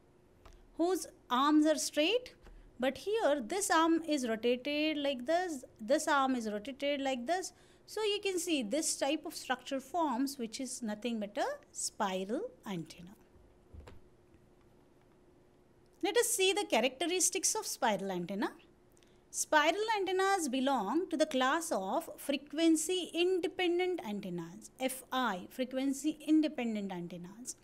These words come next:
So frequency independent antennas are characterized by a very large bandwidth. So the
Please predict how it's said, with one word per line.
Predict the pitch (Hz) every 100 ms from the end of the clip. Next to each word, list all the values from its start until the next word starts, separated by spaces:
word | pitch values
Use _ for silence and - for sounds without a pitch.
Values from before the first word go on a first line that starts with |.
| - - - - - _ -
So | - 392 359
frequency | 359 320 427 427 440
independent | 415 403 370 370 359
antennas | 330 302 311 330 381 349
are | 320 311
characterized | 302 254 294 - 320 330 277
by | 311
a | 339
very | 277 226 302 339
large | 302 208 226 269 247 202
bandwidth. | 196 185 185 214 175 - - _ _ _ - _ _ _ - -
So | 277 269 262 233
the | 220 240 233